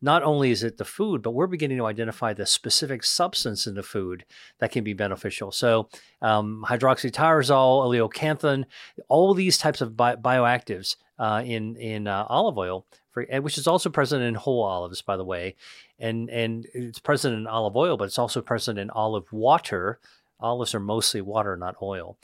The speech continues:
So when you press olive oil, it turns out that m-, the, the, they, they throw away the water right now and they, they collect the oil. But the water's got a lot of these polyphenols. One of them, hydroxytyrosol, which also makes it into the oil,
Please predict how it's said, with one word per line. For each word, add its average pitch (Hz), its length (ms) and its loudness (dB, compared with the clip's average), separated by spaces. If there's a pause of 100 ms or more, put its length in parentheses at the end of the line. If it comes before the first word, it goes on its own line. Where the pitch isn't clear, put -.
(240)
So - 120 -6
when 104 100 -2
you 101 80 -6
press - 440 2
olive 123 400 2
oil, 90 320 -6
it - 60 -20
turns 127 260 -2
out 113 180 4
that 101 240 0
m-, 113 80 -6 (300)
the, 107 240 0
the, 104 280 -2
they, 95 180 -6 (120)
they 104 100 -4
throw 160 220 0
away 143 180 4
the 110 80 2
water 101 320 -2
right 90 200 -8
now 95 240 -16 (200)
and 107 140 -6
they, 107 220 -4
they 120 100 -6
collect 110 240 -4
the - 100 -10
oil. 131 220 -6
But 95 120 -10
the 113 60 0
water's 156 400 0
got 120 160 0
a 113 40 -2
lot 113 180 2
of 104 60 -4
these 95 100 -6
polyphenols. 120 680 -2 (340)
One 180 220 0
of 170 80 -4
them, 117 160 0
hydroxytyrosol, 117 1080 0 (160)
which - 140 -10
also 143 300 2
makes 165 260 -2
it 165 40 2
into 160 180 -6
the 165 100 -4
oil, 92 400 -4